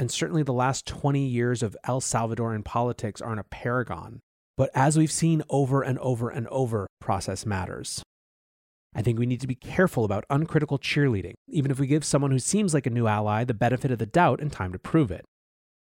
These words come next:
And let's not forget that, rightly or wrongly, this government now represents us and Bitcoin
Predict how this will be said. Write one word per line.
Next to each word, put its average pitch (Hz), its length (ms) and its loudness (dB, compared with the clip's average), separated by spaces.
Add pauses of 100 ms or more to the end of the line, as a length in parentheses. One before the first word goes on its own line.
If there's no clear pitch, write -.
(100)
And 113 100 0
let's 202 180 -2
not 285 140 2
forget 175 520 2
that, - 180 -6
rightly 226 320 0
or 180 100 6
wrongly, 135 480 2
this 139 240 2
government 165 420 2
now 131 200 2
represents 135 560 0
us 180 240 2
and 113 180 0
Bitcoin 190 480 -2